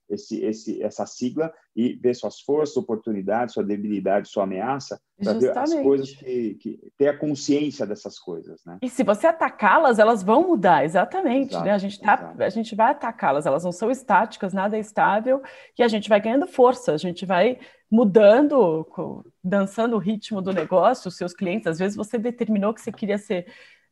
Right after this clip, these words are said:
Speaker 2: apenas fisioterapeuta, e quando você vê, a sua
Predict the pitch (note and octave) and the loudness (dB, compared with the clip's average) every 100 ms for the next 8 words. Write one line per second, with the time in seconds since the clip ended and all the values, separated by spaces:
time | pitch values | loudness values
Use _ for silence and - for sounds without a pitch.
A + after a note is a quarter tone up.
0 | - - _ B3+ B3+ C#4+ A3 - G#3 F3+ | -10 -10 _ 6 8 6 2 -2 -4 -2
1 | G3+ D3 - F#3 - - C4+ C4+ C#4+ B3 | -2 -4 -2 -2 -2 -2 -2 -2 -4 -6
2 | F#3+ G3+ C#4+ - B3 | -4 -4 -4 -4 -4